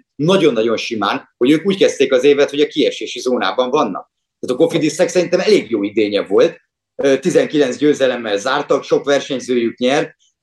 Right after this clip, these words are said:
és, és Guillaume Martinnek szerintem kifejezetten jó szezonja volt, ugyanúgy Benjamin Tomának,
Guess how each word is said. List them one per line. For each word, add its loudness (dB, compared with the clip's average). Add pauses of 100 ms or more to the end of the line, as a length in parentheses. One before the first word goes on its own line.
(220)
és, 4
és -8
Guillaume 2
Martinnek -2
szerintem -4
kifejezetten -2
jó 2
szezonja -4
volt, 2 (920)
ugyanúgy 2
Benjamin 0
Tomának, -2